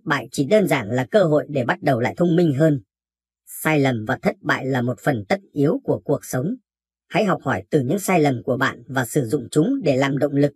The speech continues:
để tiến lên phía trước. Bốn, bạn có thể không kiểm soát được hoàn cảnh,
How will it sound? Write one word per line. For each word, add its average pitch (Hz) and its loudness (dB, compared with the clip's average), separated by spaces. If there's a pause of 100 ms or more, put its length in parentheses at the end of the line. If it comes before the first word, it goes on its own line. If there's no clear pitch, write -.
để 135 -2
tiến 190 2
lên 180 4
phía 165 0
trước. 247 0 (840)
Bốn, 139 0 (580)
bạn 147 0
có 156 -2
thể 143 0
không 214 0
kiểm 160 0
soát 214 -4
được 147 -4
hoàn 139 -2
cảnh, 90 -4